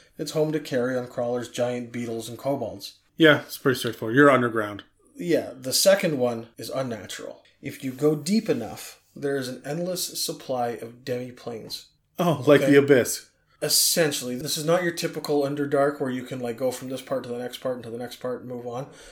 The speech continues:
Speaker 1: It's not mapped.
Speaker 2: No, you need to find the gates, and I'm sure the gates shift and move. The demiplanes.
Speaker 1: Uh, they don't. They're actually pretty stable once they're discovered. They're, they just kinda
Speaker 2: Oh, yeah?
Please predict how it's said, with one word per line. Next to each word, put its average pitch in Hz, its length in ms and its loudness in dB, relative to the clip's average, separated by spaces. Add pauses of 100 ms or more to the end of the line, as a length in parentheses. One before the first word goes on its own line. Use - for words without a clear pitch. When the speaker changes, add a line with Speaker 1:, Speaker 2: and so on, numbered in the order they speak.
(140)
Speaker 1:
It's - 140 -8
not 143 240 -4
mapped. 120 420 -10 (720)
Speaker 2:
No, 147 220 10
you 131 180 8
need 139 200 4
to 135 80 8
find 131 600 6
the 135 120 6
gates, 120 480 4
and 117 120 0
I'm 107 80 0
sure 117 160 0
the 107 120 -2
gates 104 340 -6
shift - 480 -6
and 107 120 -8
move. 104 260 -10
The 135 80 2
demiplanes. 123 720 0
Speaker 1:
Uh, 180 120 6
they 196 140 2
don't. 190 180 8
They're 170 140 12
actually 165 220 2
pretty 165 160 -2
stable 160 400 2
once 160 160 2
they're 156 120 -2
discovered. 151 560 0
They're, 143 220 2
they 135 140 -6
just 135 160 -8
kinda 131 360 -4
Speaker 2:
Oh, 165 220 8
yeah? 131 240 6